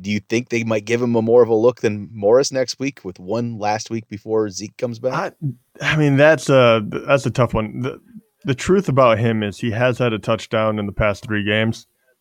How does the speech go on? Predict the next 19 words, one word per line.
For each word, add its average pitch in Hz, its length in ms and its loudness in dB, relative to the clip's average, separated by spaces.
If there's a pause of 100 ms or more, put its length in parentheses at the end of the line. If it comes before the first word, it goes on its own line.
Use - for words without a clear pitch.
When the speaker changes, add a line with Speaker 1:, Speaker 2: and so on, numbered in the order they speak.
(140)
Speaker 2:
so 110 220 -2
that's 120 320 2
nice, 143 340 2
but 113 520 2 (240)
it 120 100 -4
hasn't 135 320 2
always 123 240 4
been, 110 640 0 (220)
you 123 80 -2
know, 107 140 2
with 110 380 -6
great 120 300 2
production. 107 560 0 (580)
Last 127 460 4
game, 127 240 2
I 107 80 2
think, 120 240 0
was 110 300 0
obviously, 107 720 0